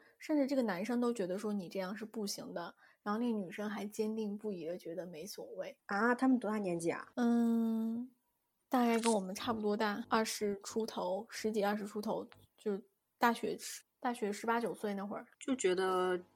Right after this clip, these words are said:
Speaker 2: 仗着年轻吧，觉得可能目前没有出现什么副作用，然后
Speaker 1: 就是打胎这件事儿是不是我，我在想之前我们其实私下有聊过一次嘛，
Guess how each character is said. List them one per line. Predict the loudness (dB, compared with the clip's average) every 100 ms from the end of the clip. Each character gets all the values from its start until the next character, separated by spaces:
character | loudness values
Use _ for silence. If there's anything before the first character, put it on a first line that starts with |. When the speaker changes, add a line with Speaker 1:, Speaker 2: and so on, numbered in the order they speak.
| 0
Speaker 2:
仗 | 2
着 | 4
年 | 2 0 0
轻 | -2 -2 0
吧， | 0 -2 -6 -8
觉 | -4
得 | -4
可 | -4
能 | -4 -2
目 | 0 0
前 | -2
没 | -2
有 | -2
出 | -4 -6
现 | -6
什 | -6
么 | -8
副 | -6 -2
作 | -2 0 0
用， | -2 -4 -8 -18 _ _ -16
然 | -8 -4
后 | -2 0
Speaker 1:
就 |
是 | 2 0 -2 -8 _ -4
打 | -4
胎 | -4 -6 -2
这 |
件 | 0 0
事 | -2
儿 | -2 -2
是 | -4 -4
不 | -4
是 | -4 -4
我， | -4 -4 -12 _ _ -8
我 | -2
在 | -2
想 | 0 -2 -4
之 | -6 -4
前 | -4 -4 -6 -12 -12
我 | -6
们 | -4 -4
其 | -2 0
实 | 0
私 | 0
下 | 0 4
有 | 4
聊 | 2 0
过 | 0
一 | -2
次 | -6 -8
嘛， | -8 -10